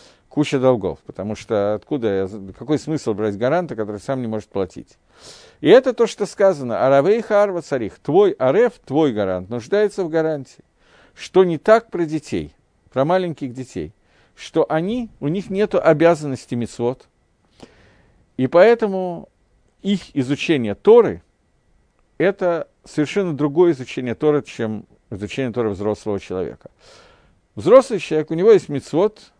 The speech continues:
и, как правило, у него есть и авирот тоже, так вот, э, часто встречается. Поэтому этот человек, его Тора, в ней есть какой-то изъян. Он учит то, что он не полностью соблюдает. И поэтому, даже когда речь идет Авраам, Ицхак, Иаков, которые, ну, как бы,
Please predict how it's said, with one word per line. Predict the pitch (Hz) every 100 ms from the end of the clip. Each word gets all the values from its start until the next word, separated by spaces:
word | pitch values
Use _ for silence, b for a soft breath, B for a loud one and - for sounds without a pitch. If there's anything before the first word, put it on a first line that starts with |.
| _
и, | - 127 127
как | 139 127
правило, | 175 196 180
у | 151
него | 151
есть | 151 151 156
и |
авирот | 131 131 135 139
тоже, | - 85 -
так | - 80 -
вот, | 85 _ -
э, | 80 73
часто | - 127 107 - 98
встречается. | 80 - 110 107 - 85 67 - - _ B B B B
Поэтому | - 220 240 170
этот | 123 175 185
человек, | - 202 240 -
его | 156 190
Тора, | 175 - 240 214
в | 151
ней | 165 185
есть | 190
какой-то | - 165 185 175 170
изъян. | 139 120 143 147 87 - _ _ _ _ -
Он | 123 139 165
учит | - 247 - 170
то, | - 226
что | 208 190
он | 165
не | 156
полностью | 165 165 160 - 135
соблюдает. | - 123 123 107 78 64 _ _ b b b b b
И | -
поэтому, | 110 202 240 196 151 151 - -
даже | 107 170 196 143
когда | - 120 139
речь | 147 -
идет | 139 147
Авраам, | 120 131 151 147
Ицхак, | 117 113 - 151 139
Иаков, | 110 110 208 202
которые, | - 120 139 131 120 113
ну, | 131 135 117
как | 101
бы, | 90 92 85